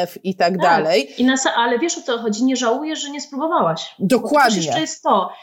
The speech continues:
Speaker 2: że nie ma czegoś takiego, mówienia, „O, dobrze, robię to, bo mi ktoś kazał”. No to okej, to jeżeli zaczynasz, podejmujesz swoje decyzje, konsekwentnie idziesz w to, co tobie sprawia największą radość, sprzyja i ci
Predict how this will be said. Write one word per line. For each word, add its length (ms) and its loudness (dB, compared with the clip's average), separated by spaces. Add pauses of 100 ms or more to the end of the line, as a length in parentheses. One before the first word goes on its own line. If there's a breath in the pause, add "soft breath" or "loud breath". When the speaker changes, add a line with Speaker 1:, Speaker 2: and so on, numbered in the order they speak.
(100)
Speaker 2:
że 160 -2
nie 140 0
ma 120 -2
czegoś 200 -10
takiego, 180 -10
mówienia, 280 -2
„O, 100 2
dobrze, 380 2
robię 260 0
to, 200 -2
bo 120 2
mi 120 2
ktoś 280 -6
kazał”. 460 0
No 120 -4
to 100 -6
okej, 340 0
to 60 -4
jeżeli 300 -4
zaczynasz, 420 -6
podejmujesz 440 0
swoje 340 0
decyzje, 680 -2 (280 loud breath)
konsekwentnie 1000 0
idziesz 460 0
w 100 -20
to, 280 2
co 140 -8
tobie 260 -6
sprawia 380 -2
największą 420 -4
radość, 320 -4
sprzyja 500 -2
i 80 -8
ci 460 -6